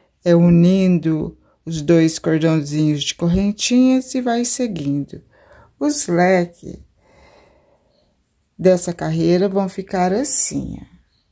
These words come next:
E aqui também, ó, dessa forma, três correntinhas, um ponto baixo e três correntinhas, unindo os dois cordãozinhos.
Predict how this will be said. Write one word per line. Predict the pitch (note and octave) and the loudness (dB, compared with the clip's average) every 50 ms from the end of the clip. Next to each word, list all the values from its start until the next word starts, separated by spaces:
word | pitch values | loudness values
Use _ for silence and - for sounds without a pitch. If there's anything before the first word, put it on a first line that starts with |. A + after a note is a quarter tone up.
| _ _ _ _ _ _ _ _ _ _ _ _ _ _ _ _ _ _ _ _ _ - | _ _ _ _ _ _ _ _ _ _ _ _ _ _ _ _ _ _ _ _ _ -4
E | A#3 A#3+ A#3 | -2 0 0
aqui | A3+ A3 - - G#3+ G#3+ G#3+ A3 A3+ A3 - _ _ _ | 0 -2 -2 0 2 4 4 4 2 -2 -8 _ _ _
também, | - C4+ C#4+ E4 D#4 A#3+ F3 E3 D#3+ D#3+ D#3 D3+ C#3+ | -2 -2 0 2 2 2 2 2 2 0 0 -2 -2
ó, | C#3+ - - - - - - | -4 -6 -8 -12 -14 -8 -4
dessa | E3 F3 F3+ F3 - B3 | -2 -2 -2 -4 -6 -10
forma, | B3+ - - A3 F3 D#3+ D#3+ D#3+ D#3 D3 D3 C#3+ C#3+ - _ _ | -10 -8 -6 -4 -4 -2 -2 -4 -4 -6 -6 -8 -10 -12 _ _
três | - F#3+ F3+ F#3 F3+ F3+ E3+ E3+ | -4 0 2 4 4 2 2 -2
correntinhas, | - - F#3+ F#3 G3 G3 G3 F#3+ - - - A#3+ B3+ B3+ B3 A#3+ | -4 -4 -2 -2 -2 -2 -4 -6 -8 -6 -2 0 0 0 0 -2
um | |
ponto | B3 - E3+ E3 E3 E3+ - F#3+ | -2 -4 -4 -4 -4 -4 -6 -6
baixo | F3 F3+ F#3 F#3 F#3+ G3+ G#3+ G#3+ - - - | -4 -2 -2 0 0 -2 -2 -4 -6 -8 -10
e | B3 | -10
três | - - A#3 A3 A3 A3 A3 - | -8 -6 -4 -4 -4 -4 -6 -8
correntinhas, | - A#3 A#3 B3 B3+ C4 C4 - - - - D#3+ E3 D#3 - - _ _ _ - | -6 -4 -2 -2 -2 -2 -4 -8 -12 -12 -10 -10 -10 -10 -12 -14 _ _ _ -4
unindo | A3 A#3 A3+ G3+ F#3 F3+ F3 E3+ F3 F3 G3 G#3+ C#4+ E4+ G#4+ - | -2 0 2 4 4 4 4 4 4 2 2 0 0 -2 -2 -6
os | A#3 A3 G3+ | -8 -10 -6
dois | F3+ F3 E3+ D#3+ D#3+ D#3+ F3 - - - - | -2 0 2 2 2 0 -2 -4 -8 -12 -14
cordãozinhos. | - - - - G3+ G3+ G3+ G#3+ A#3+ C4 B3+ B3+ - - - - - - G#3 G#3+ - _ _ _ | -16 -12 -8 -4 -4 -2 -2 0 0 0 -2 -4 -6 -12 -12 -12 -12 -14 -14 -18 -20 _ _ _